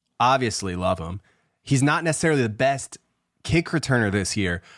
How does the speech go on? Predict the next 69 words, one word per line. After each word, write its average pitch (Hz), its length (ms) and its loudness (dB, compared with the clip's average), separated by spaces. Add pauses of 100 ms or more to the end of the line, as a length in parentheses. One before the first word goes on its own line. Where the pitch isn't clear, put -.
(140)
but 127 100 0
that 117 160 0
also 139 380 0
gives 117 240 0
another 110 280 -2
receiver 98 520 0
on 87 80 -4
my 87 80 -6
team 90 240 -6
without 87 240 -2
having 92 160 -2
to 90 80 -8
draft 98 400 -4
one. 80 240 -12 (720)
And, 120 180 0
like, 110 220 -2
get 185 140 2
the 143 60 2
volume 117 380 2
up. 117 220 2
We 120 120 0
saw 120 200 2
what 113 100 0
he 104 60 -2
did 98 160 -4
in 87 80 -10
college. 90 400 -4
The 113 60 -4
man's 101 220 -2
a 90 100 -8
crazy 110 440 -4
good 87 220 -8
kick - 160 -8
returner. - 320 -14 (560)
And 147 120 0
then 135 140 2
for 123 100 -4
punt 165 240 -2
returner, 131 280 0
I'm 123 160 0
gonna 151 80 2
go 185 140 0
Darius 131 440 0
Davis. 110 480 -4 (320)
He 135 60 0
was 131 120 4
averaging 131 380 0
sixteen 127 560 0
yards 107 260 2
a 101 40 -4
punt 104 260 -4
return 120 320 0
with 95 120 -2
twenty-four 110 520 -2
returns. 98 460 -4
It's - 100 -18
pretty - 220 -4
good 95 140 -4
volume 92 260 -2
for 107 80 -6
that. 104 200 0
Six - 280 -2
returns 107 320 -2
of 87 80 -10
twenty-plus 104 480 -4
yards. 104 420 -2
Obviously 92 300 -8
a - 20 -12
touchdown. 110 640 -4